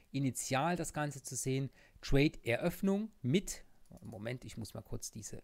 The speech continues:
Linie wieder hier rüberziehen, Trade-Eröffnung sozusagen mit Entstehung des entsprechenden Abwärtstrends, den wir hier schön sehen können. Und dann müssen wir einfach auch fragen, wer kommt denn nach uns mit ins Spiel? Und dann sehen wir halt,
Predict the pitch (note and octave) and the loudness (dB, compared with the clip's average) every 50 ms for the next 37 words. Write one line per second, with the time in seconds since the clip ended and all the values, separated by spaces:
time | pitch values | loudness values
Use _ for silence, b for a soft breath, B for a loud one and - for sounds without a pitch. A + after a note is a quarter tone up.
0 | - _ - A#2 A2+ A#2 C3+ D3 D3 C3+ A#2+ B2 A#2+ A#2 A#2 A#2 A2+ B2 C3 C#3 | -16 _ -12 -10 -8 -6 -6 -6 -6 -4 -6 -4 -4 -4 -2 -2 -2 -2 -2 -4
1 | C#3+ - - - E3+ F3+ G#3 - B B B B B B B - - C#3 C#3+ C#3+ | -4 -6 -4 -2 -2 -2 -2 -2 B B B B B B B -2 2 4 4 4
2 | - B2+ A#2+ D3+ E3+ - - F3 E3 D3+ - C#3+ - - - - C3+ C3 - C3+ | 4 0 0 0 -2 -2 0 -2 -2 -2 -4 -6 -8 -6 -2 0 0 0 0 -2
3 | B2+ - - _ _ - B2+ E3 F#3 F3+ - - - - B2+ B2 - - - C#3 | -4 -6 -8 _ _ 0 2 2 2 2 0 -10 -6 -4 -2 -2 -2 -4 0 2
4 | C#3 D3 D3+ D3+ D3+ C3+ - - A2 - A#2+ A2 G#2 - - - - A#2+ A2+ - | 4 4 4 2 0 -2 -6 -12 -8 -4 -2 -2 -2 -4 -8 -8 -6 -6 -4 -4
5 | - - - A#2 A2 - A#2+ G#2 - G#2 G2 F#2+ F#2 - b b b _ _ _ | -2 -2 0 0 -2 -2 -6 -8 -6 -6 -6 -6 -6 -12 b b b _ _ _
6 | - - G#2+ - - - A2+ G#2+ - - - - C3+ C#3+ E3+ A2+ - - - E3 | -4 -2 -2 -2 0 0 0 0 0 -2 -2 4 6 6 6 6 2 0 2 2
7 | E3+ E3+ D#3 D#3 D#3+ D#3 - F3 E3+ E3+ E3 D3 E3+ F3 F3+ F3+ F#3+ G3 G#3 B3 | 2 4 2 0 0 -2 0 2 2 2 2 0 0 0 0 0 -2 -2 -2 -2
8 | - B B B B B B B B B B - C3+ B2+ - B2+ B2 B2+ - - | -4 B B B B B B B B B B -2 0 2 2 2 2 2 -2 -6
9 | _ - - C3 - - B2+ B2+ A#2 B2 B2 B2 B2 B2+ A#2+ - - - A#2+ A#2 | _ -8 -6 -6 -4 -2 -2 -2 -2 -2 -4 -4 -6 -6 -8 -8 -6 -4 -4 -4
10 | A2+ A#2+ A#2+ G#2+ G2 G2+ A#2+ B2 C#3 C#3+ D3 - _ - - C3+ C3 A#2+ - - | -4 -4 -6 -8 -6 -2 0 2 2 0 0 -4 _ -4 -2 -2 -2 -2 -2 -2
11 | A2+ A2+ G#2+ G#2+ G#2+ A2 C3 C#3+ - - B2+ - - B2+ A#2+ - - G#2+ - - | -2 -2 -2 -2 0 0 0 -2 -2 -6 -10 -8 -4 -4 -4 -4 -6 -8 -8 -8
12 | - - C#3 D3 D#3 D3+ - - A2+ - A#2 A#2 G#2+ - A#2+ B2 C3+ D#3 C#3+ C3+ | -8 -6 -2 0 0 -2 -2 -4 -6 -4 -4 -4 -4 -2 -2 0 0 0 0 -2
13 | A2+ G#2+ A2 A2 G#2 - | 0 0 0 0 -2 -4